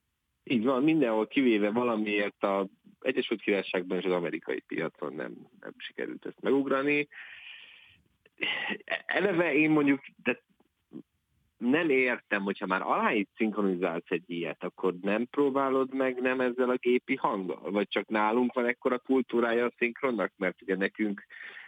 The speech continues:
mindent szinkronizálnunk kell alapvetően, ami külföldről érkezik? Ez, ez, ez is így felmerült bennem. Fura, furán jött ez ki.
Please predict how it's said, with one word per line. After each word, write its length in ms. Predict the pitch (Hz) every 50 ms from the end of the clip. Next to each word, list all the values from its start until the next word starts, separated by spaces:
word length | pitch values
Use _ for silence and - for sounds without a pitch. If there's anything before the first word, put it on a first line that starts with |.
| - _
mindent 600 | - 101 107 110 110 107 104 107 107 107 107 -
szinkronizálnunk 840 | - 117 107 104 117 113 107 107 113 110 110 110 110 113 113 110
kell 260 | - - 120 110 107 101
alapvetően, 920 | - 104 110 110 107 107 _ 113 113 - _ 143 139 120 98 85 85 87
ami 200 | 87 85 87 90
külföldről 680 | - - 104 101 98 95 - - 110 104 110 113 113 113
érkezik? 540 | 117 123 123 - 139 110 95 92 92 -
Ez, 120 | 90 92 - - - -
ez, 160 | 113 113 107
ez 180 | 110 104 113
is 180 | 110 95 - -
így 140 | 92 82 - -
felmerült 460 | - 95 92 92 90 87 92 92 92
bennem. 500 | 92 90 90 90 95 98 101 107 110 110 - _ - - - - - _ _ _ _ _ _ _ _ _ _ _ _ _ - - - - - - - - _ - - - - - - - - - - - -
Fura, 340 | - 170 143 117 95 90 - - - - - - - - -
furán 360 | - 147 131 110 98 92 95
jött 300 | 95 95 92 - _ -
ez 120 | 95 90 - -
ki. 500 | _ - 113 123 147 160 135 147 120 104